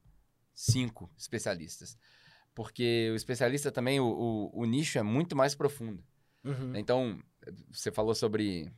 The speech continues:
Speaker 1: você tava falando aqui de avião, né? Pra vender
Speaker 2: Uhum.
Speaker 1: avião e tal. Uma coisa é eu vender, a gente fez uma entrevista com o cara do The Bikers, né? Uma coisa é eu vender bicicleta no shopping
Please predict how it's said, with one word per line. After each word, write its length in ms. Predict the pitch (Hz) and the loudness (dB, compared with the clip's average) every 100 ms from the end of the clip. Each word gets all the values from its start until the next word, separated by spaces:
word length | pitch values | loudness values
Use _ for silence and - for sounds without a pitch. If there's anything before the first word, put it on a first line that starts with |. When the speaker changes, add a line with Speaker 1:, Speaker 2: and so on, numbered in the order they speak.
| _ _ _ - | _ _ _ -20
Speaker 1:
você 140 | - - | -18 -6
tava 220 | 104 95 | -4 -2
falando 260 | 101 98 98 | -2 -2 -4
aqui 180 | 92 92 | -8 -10
de 520 | 95 87 78 62 71 - _ - _ _ _ _ _ - | -8 -6 -8 -12 -16 -20 _ -20 _ _ _ _ _ -2
avião, 400 | 107 104 104 85 | -2 0 -2 -2
né? 160 | 87 127 - | -10 -14 -12
Pra 100 | 90 | -6
vender 220 | 90 101 | -2 0
Speaker 2:
Uhum. 40 | 95 | 0
Speaker 1:
avião 280 | 92 104 92 | 0 -2 -4
e 40 | |
tal. 200 | - - _ - _ _ _ _ _ _ - | -8 -12 _ -20 _ _ _ _ _ _ -2
Uma 200 | 165 175 | 6 6
coisa 420 | - 160 190 160 | 8 8 8 8
é 40 | 165 | 8
eu 140 | 165 | 8
vender, 760 | 160 151 156 160 143 110 90 - - | 6 4 8 10 10 8 2 -8 -8
a 100 | 117 | -4
gente 200 | 123 - | 0 2
fez 120 | 139 | 2
uma 100 | 135 | 0
entrevista 420 | 127 117 127 117 | -2 -4 -6 -10
com 160 | 123 117 | -8 -4
o 40 | |
cara 200 | 117 117 | -2 -2
do 80 | 117 | -2
The 100 | 113 | -4
Bikers, 420 | 85 76 - 85 | -4 -10 -14 -12
né? 160 | 110 117 - | -10 -10 -8
Uma 140 | 107 | -4
coisa 220 | 110 156 | 0 0
é 40 | 170 | 0
eu 60 | |
vender 220 | 160 160 143 | 0 -2 -2
bicicleta 480 | 151 175 151 165 | -4 0 0 0
no 60 | 247 | -2
shopping 340 | - - - | 0 0 0